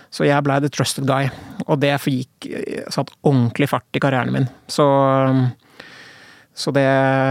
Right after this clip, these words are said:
så, så da, da fikk jeg kjempestort ansvar i veldig ung alder,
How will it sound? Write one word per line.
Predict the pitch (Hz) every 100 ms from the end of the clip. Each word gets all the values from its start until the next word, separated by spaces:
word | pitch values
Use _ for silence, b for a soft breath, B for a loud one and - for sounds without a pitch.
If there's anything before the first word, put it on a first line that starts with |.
| 131 -
så, | 170
så | 151 151
da, | 151 147
da | 147 143
fikk | 147 143
jeg | 147
kjempestort | - - 175 135 113 _ 131 160 151
ansvar | 131 151 190 175 - -
i | 143
veldig | 143 127 139
ung | 135 135
alder, | 123 180 220